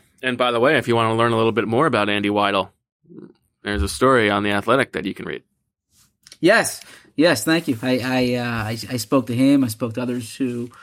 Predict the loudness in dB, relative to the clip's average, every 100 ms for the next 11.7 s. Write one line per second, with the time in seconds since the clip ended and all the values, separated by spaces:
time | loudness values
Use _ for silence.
0 | -20 _ 2 4 4 2 2 4 2 0
1 | 0 0 0 0 -4 -2 -2 -2 -4 -6
2 | -6 -6 -6 -8 -8 -6 -4 0 2 2
3 | 0 -2 -2 0 0 -2 -10 -20 -20 _
4 | -2 -2 -2 -6 -2 -2 -2 0 0 0
5 | 0 0 -2 -2 -2 -2 -4 -4 -2 0
6 | 2 0 -2 -2 2 2 2 2 2 2
7 | 2 -2 -4 -8 0 0 0 -2 0 2
8 | 2 -2 -8 -20 _ _ -2 0 0 0
9 | 0 2 -2 -4 -6 -2 -2 -4 -4 -2
10 | -2 -2 -2 0 0 0 -2 -2 -4 -4
11 | -2 -2 -4 -6 -4 -6